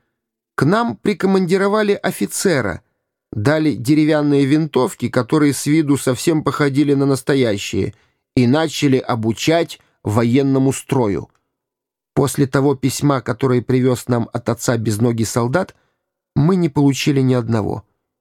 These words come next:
Каждый раз, когда Федькин отец проходил с сумкой по улице,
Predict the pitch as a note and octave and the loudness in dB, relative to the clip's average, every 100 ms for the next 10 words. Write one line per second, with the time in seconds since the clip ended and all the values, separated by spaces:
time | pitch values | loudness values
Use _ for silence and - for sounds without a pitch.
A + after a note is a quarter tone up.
0 | _ _ _ _ - E3 C#3+ C3 E3 F#3+ | _ _ _ _ -4 -2 -2 -2 0 0
1 | F3 - _ _ _ _ C#3+ C3 D3+ - | -4 -14 _ _ _ _ -4 0 -2 0
2 | E3 C#3 C#3+ C#3 - C3+ D#3+ - - C3+ | -2 0 -2 0 -2 -2 -4 -4 -4 -2
3 | C#3+ C#3 D3+ B2+ - D3+ B2+ C3+ - E3 | -2 0 0 0 -2 -2 0 -2 0 0
4 | F3+ C3+ - A#2 | 0 -2 -2 -6